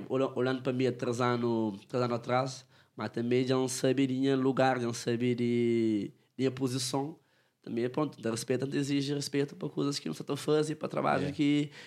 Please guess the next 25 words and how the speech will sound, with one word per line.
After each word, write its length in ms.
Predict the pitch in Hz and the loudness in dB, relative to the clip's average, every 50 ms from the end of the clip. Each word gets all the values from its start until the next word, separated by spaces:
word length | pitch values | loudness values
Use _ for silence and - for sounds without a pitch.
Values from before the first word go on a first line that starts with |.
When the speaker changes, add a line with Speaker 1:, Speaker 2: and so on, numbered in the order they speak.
| - _ | -20 _
Speaker 1:
que 80 | _ - | _ -2
não 60 | 147 143 | 0 2
tem 120 | - 160 | 2 2
feito 360 | 151 156 - 156 156 156 156 151 | 2 2 4 4 4 4 4 4
ao 60 | 151 | 4
longo 320 | 147 147 151 147 147 156 | 6 4 4 4 2 2
do, 480 | 151 156 160 156 156 156 151 151 151 151 | 4 4 4 6 6 4 4 4 2 2
desse 180 | - 156 160 | 2 0 0
percurso. 540 | - - 202 - - - 135 - - - - _ _ _ _ _ _ _ _ _ _ _ _ - _ _ _ _ _ | 0 -2 -4 -2 -2 -2 -4 -4 -8 -12 -16 _ _ _ _ _ _ _ _ _ _ _ _ -20 _ _ _ _ _
Mas, 240 | - 165 - - 165 | -8 -6 -4 0 2
é, 220 | 156 156 151 160 - - - - _ _ _ - - | 2 2 2 0 -2 -8 -16 -20 _ _ _ -20 -8
ego 360 | - - - 131 131 123 131 | -4 -2 0 0 0 0 0
já 100 | 127 131 | 0 0
não 140 | 131 127 127 | 0 0 -2
tá, 160 | 127 127 - 120 117 113 110 107 101 101 113 113 113 - _ _ _ _ _ _ _ _ _ - 139 - _ _ _ - - _ _ _ _ _ _ _ - | -2 -2 0 0 2 2 0 0 -2 -4 -6 -10 -14 -18 _ _ _ _ _ _ _ _ _ -20 -20 -20 _ _ _ -20 -20 _ _ _ _ _ _ _ -10
encaixa, 420 | - - 143 147 151 139 139 - | -6 -6 -2 0 0 0 0 0
mano, 140 | 143 139 139 147 | 2 4 4 6
Speaker 2:
Porque 80 | 131 | 8
Speaker 1:
assim. 160 | 190 185 180 | 8 8 8
Speaker 2:
ainda, 240 | 185 196 208 208 208 | 8 8 8 10 8
bu-, 500 | 202 196 196 185 180 208 196 226 220 156 180 | 8 8 6 6 8 8 8 8 8 8 4
bu-, 100 | 180 190 | 4 6
Speaker 1:
<laughs> 0 | |
Speaker 2:
continua 400 | - 233 220 220 226 226 233 233 | 6 6 6 8 8 8 8 8
aquele, 320 | 233 233 233 220 214 208 | 8 6 6 8 8 8